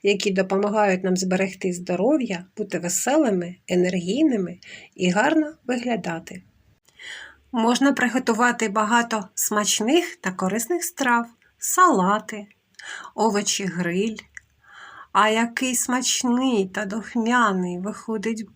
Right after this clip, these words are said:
борщ зі свіжими овочами та сметаною. Діти, а ви любите їсти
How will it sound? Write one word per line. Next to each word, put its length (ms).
борщ 760
зі 100
свіжими 640
овочами 760
та 120
сметаною. 840
Діти, 460
а 140
ви 160
любите 560
їсти 460